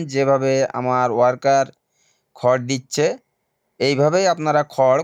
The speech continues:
কোনো রকম মুখে ঠেকিয়ে দিলেই ওর মতো টেনে নিয়ে চলে যাবে, আপনাদের হাত কাটার কোনো ভয় থাকবে না। আপনারা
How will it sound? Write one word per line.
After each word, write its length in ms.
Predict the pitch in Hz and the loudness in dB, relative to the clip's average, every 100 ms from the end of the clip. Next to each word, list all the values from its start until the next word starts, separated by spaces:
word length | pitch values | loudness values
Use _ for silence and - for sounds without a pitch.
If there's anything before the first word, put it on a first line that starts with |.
| - | -4
কোনো 200 | 156 143 | -4 0
রকম 280 | 135 135 139 | 0 0 -2
মুখে 280 | 135 131 139 | -2 -4 -4
ঠেকিয়ে 400 | 135 127 127 135 | -4 -6 -4 -4
দিলেই 380 | 127 120 117 143 269 | -2 -2 0 -2 -4
ওর 180 | - 170 151 | -2 0 0
মতো 260 | 143 143 139 | -2 0 -2
টেনে 320 | 139 139 139 | 0 -2 -2
নিয়ে 200 | 135 135 131 | -2 -4 -4
চলে 260 | 135 135 | -2 0
যাবে, 240 | 131 131 170 349 | 2 0 -2 -8
আপনাদের 420 | 147 135 135 127 123 | -10 -6 -4 -2 -2
হাত 180 | 123 - | -2 -2
কাটার 260 | 123 120 113 | -2 0 -2
কোনো 200 | 120 120 | -4 -6
ভয় 260 | 113 110 113 | -2 -2 -2
থাকবে 300 | 117 117 123 | -4 -4 -4
না। 100 | 147 269 _ _ _ _ _ _ _ | -4 -8 _ _ _ _ _ _ _
আপনারা 380 | - 127 131 123 | -8 -4 -2 0